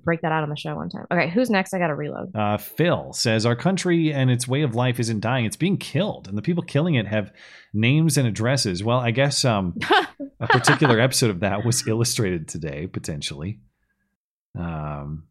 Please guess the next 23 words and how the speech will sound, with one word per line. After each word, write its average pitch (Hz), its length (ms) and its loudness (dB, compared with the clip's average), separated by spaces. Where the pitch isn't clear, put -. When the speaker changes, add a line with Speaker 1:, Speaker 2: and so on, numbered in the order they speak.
Speaker 2:
but, 87 340 -6
uh, 90 540 -2
well, 131 300 -2
I, 147 220 -2
I 143 120 2
would 202 160 2
pers-, - 340 0
I 135 80 6
would 135 180 2
prefer 143 640 0
these 127 540 0
disputes 107 460 -2
be 104 120 -2
resolved 92 640 -2
in 87 160 -4
a - 80 -4
civil 185 360 0
fashion 127 500 0
on 92 200 -4
the 90 80 -6
Joe 110 260 -2
Rogan 110 340 2
Experience 76 600 -4